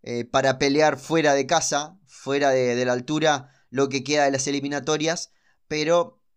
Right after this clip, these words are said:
eh, siempre, eh, es especial el cierre de las eliminatorias porque los que jugaban bien dejan de jugar bien, porque el nerviosismo afecta a todos. El equipo que, en este caso sería Venezuela,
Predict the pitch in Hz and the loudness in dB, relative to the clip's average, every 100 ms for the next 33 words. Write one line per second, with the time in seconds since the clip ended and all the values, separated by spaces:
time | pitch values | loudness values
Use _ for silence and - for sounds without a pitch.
0 | - 127 123 117 113 110 107 107 110 - | -6 -2 -2 -2 -4 -4 -6 -8 -12 -18
1 | - 180 170 135 127 113 _ _ - 123 | -4 0 0 0 -4 -6 _ _ -8 -2
2 | 127 120 - _ 151 147 - - - _ | 0 -2 -6 _ -4 -4 -4 -8 -12 _
3 | - 135 156 151 180 160 113 - 135 131 | -10 -6 -4 -2 2 2 0 -6 -6 -4
4 | 160 165 151 139 135 143 143 147 139 214 | 0 0 2 0 0 -2 -2 -4 0 2
5 | 208 202 180 - 156 151 131 165 175 - | 2 2 0 0 0 0 -2 -4 -4 -16
6 | _ - 151 135 123 165 180 165 165 202 | _ -8 -6 -4 0 4 6 4 2 2
7 | 180 165 175 160 143 - 160 151 170 180 | 2 0 0 -4 -6 0 0 2 2 2
8 | 170 185 _ _ _ 139 135 139 143 139 | 0 -10 _ _ _ -8 -4 -2 0 0
9 | 139 135 151 156 135 147 143 135 202 165 | 0 -4 -4 -4 -4 -4 -4 0 2 2
10 | 143 - - _ _ _ 139 156 139 202 | 0 -8 -20 _ _ _ -2 -2 0 0
11 | 190 160 165 180 - - 147 - 165 - | 0 0 0 0 -2 -8 -8 -6 -4 -2
12 | 156 156 147 143 185 202 143 110 | 0 0 0 0 2 2 2 -2